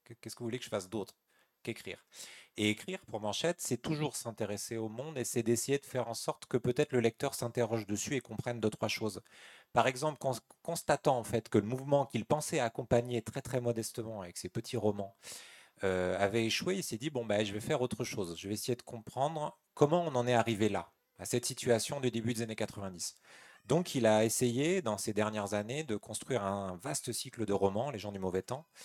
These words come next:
euh, très ambitieux. Il dit c'est un peu sa comédie humaine à lui, pour expliquer, euh, comment, euh, l'histoire a évolué dans la seconde moitié du vingtième siècle. Il a eu le temps de travailler seulement au début du premier tome, enfin une bonne partie du premier tome, La Princesse du Sang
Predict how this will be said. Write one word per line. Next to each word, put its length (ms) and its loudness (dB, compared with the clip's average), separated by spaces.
euh, 280 2
très 280 0
ambitieux. 680 -4
Il 80 -14
dit 160 -10
c'est 160 -6
un 100 -12
peu 120 -6
sa 140 -4
comédie 380 -2
humaine 280 0
à 80 0
lui, 380 -4
pour 160 0
expliquer, 640 -2
euh, 160 2
comment, 600 4
euh, 160 4
l'histoire 400 4
a 60 6
évolué 320 6
dans 80 -2
la 80 2
seconde 300 -2
moitié 240 -4
du 80 -6
vingtième 260 -4
siècle. 320 -10
Il 100 0
a 40 6
eu 40 6
le 80 -2
temps 160 0
de 60 -12
travailler 400 4
seulement 420 4
au 80 -2
début 600 -2
du 80 -14
premier 320 0
tome, 300 -2
enfin 180 -14
une 140 -12
bonne 240 4
partie 280 -6
du 80 -4
premier 300 -6
tome, 200 -2
La 100 4
Princesse 340 -4
du 100 -12
Sang 280 -4